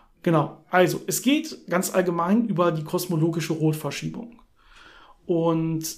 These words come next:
ähm, es geht so ein bisschen darum, kosmologische Rotverschiebung spielt ja immer auf, das heißt ja schon das Wort kosmologisch, auf kosmologischen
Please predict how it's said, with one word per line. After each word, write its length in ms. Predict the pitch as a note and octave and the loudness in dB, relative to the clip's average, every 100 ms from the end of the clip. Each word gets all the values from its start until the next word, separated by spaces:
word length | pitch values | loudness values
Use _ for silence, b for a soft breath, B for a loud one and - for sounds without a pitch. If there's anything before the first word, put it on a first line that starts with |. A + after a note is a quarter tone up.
| - | -4
ähm, 440 | F3 E3 D#3+ E3 | 0 2 0 -2
es 100 | - - | -8 0
geht 180 | A#3 | 2
so 80 | A#3 | 4
ein 60 | G3+ | 2
bisschen 280 | G#3 C4 G#3 | 0 0 0
darum, 640 | F3 G3+ A#3 A#3 B3+ - - _ | 2 2 6 6 6 0 -16 _
kosmologische 680 | F#3+ F#3+ G3 F3+ G#3 G3+ F#3 | -2 2 4 6 4 2 0
Rotverschiebung 1080 | D#3+ A#3 B3 A3+ - G3+ G#3 G3+ G3+ G3+ - - - - | 4 2 2 -2 0 0 2 4 6 4 -2 -12 -20 -12
spielt 340 | - G3 F#3+ | -6 -2 0
ja 100 | G3 | 0
immer 220 | - E3+ E3+ | 0 -2 -2
auf, 440 | F3 F#3 - - | -4 -4 -6 -14
das 320 | - D#3 - - | -6 -4 -4 -4
heißt 160 | D#3 | -4
ja 60 | D#3 | -4
schon 140 | D#3 | -4
das 180 | E3 D#3 | -4 -2
Wort 180 | E3 D#3+ | -2 -2
kosmologisch, 800 | - D#3+ D#3+ D3+ F3+ G#3+ A3+ - | -2 -4 0 2 4 4 0 0
auf 180 | - - | -8 -8
kosmologischen 1000 | - D#3 E3+ D#3 F3+ A3 G#3 - F3 | -6 -6 -4 2 2 2 -2 -2 -6